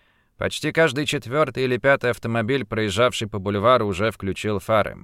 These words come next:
Я не спрашивал Куинтона, зачем мы здесь. Похоже, он решил сразить меня тем, что может так легко проникнуть на эту роскошную лужайку.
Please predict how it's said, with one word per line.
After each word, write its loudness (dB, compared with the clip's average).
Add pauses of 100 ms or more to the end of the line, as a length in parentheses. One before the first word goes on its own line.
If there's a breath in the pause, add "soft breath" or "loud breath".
(560 soft breath)
Я 2
не -4
спрашивал -2
Куинтона, -4
зачем -2
мы -4
здесь. -12
Похоже, -6
он 0
решил 0
сразить 2
меня -6
тем, -6
что -10
может -6
так -4
легко -2
проникнуть -4
на -6
эту -6
роскошную -4
лужайку. -8